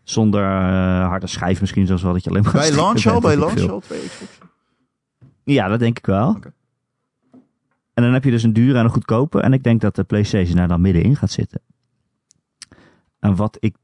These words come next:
Speaker 1: zou denken is dat de dure Xbox vijfhonderd is en de goedkopere vierhonderd en dat de PlayStation vijf dan viervijftig kost.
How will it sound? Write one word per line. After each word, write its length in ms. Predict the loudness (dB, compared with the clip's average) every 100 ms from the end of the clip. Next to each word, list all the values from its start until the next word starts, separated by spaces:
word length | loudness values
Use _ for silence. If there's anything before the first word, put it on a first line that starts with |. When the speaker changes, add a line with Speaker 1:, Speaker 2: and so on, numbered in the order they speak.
| _
Speaker 1:
zou 420 | -6 -2 0 0
denken 440 | 0 0 0 0 0
is 200 | 0 -2
dat 320 | -4 -4 -6
de 140 | -2 0
dure 440 | 2 2 2 0
Xbox 360 | -2 -4 -6 -2
vijfhonderd 520 | -2 0 0 0 0
is 320 | -2 -2 -8 -2
en 80 |
de 60 | -2
goedkopere 520 | -2 -2 -2 -2 -2
vierhonderd 560 | 0 2 2 2 2 4
en 100 | 2
dat 160 | 0
de 60 | -2
PlayStation 500 | -2 -2 0 0 0
vijf 220 | 0 0
dan 120 | 0
viervijftig 640 | -2 0 -2 -4 -6 -8 -6
kost. 440 | -6 -8 -12 _